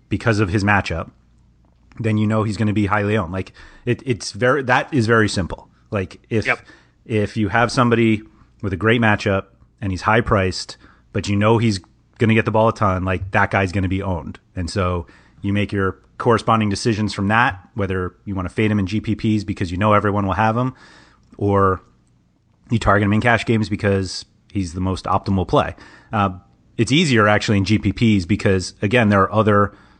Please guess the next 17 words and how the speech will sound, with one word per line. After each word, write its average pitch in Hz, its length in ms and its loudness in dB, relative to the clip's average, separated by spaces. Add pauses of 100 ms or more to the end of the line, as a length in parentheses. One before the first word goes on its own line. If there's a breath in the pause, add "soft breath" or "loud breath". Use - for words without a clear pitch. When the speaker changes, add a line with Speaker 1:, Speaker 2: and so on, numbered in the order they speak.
(260 soft breath)
Speaker 1:
high-priced - 800 0
running 107 240 2
backs 90 360 0
who 92 340 0 (100)
can 92 200 0
do 101 200 2
very 104 320 2
good 98 240 0
things, 95 400 0 (280 soft breath)
and 98 200 0
maybe 104 200 2
their 107 120 0
matchup 104 320 2
isn't 101 220 0
quite 110 280 0
as 131 120 0
good, 165 260 0